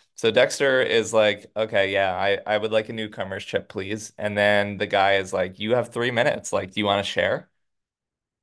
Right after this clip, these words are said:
And then Bob Marley chimes in and says, "Go ahead, man. You're among friends. Want some pot?" Dexter decides to share, and we hear Lila speak for the first time. And she says,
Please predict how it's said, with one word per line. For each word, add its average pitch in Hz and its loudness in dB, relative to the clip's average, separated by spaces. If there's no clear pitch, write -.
And 101 -4
then 104 2
Bob 104 6
Marley 101 2
chimes 98 -6
in 95 -2
and 95 -10
says, 98 -10
"Go 127 6
ahead, 143 4
man. 110 2
You're 127 -2
among 107 0
friends. 98 -4
Want 104 0
some 98 -10
pot?" 123 0
Dexter 120 2
decides 107 0
to 117 -10
share, 101 2
and 104 4
we 117 -4
hear 123 0
Lila 104 4
speak 95 -10
for - -20
the 98 -6
first 92 -10
time. 65 -8
And 95 -6
she 95 -10
says, 92 -2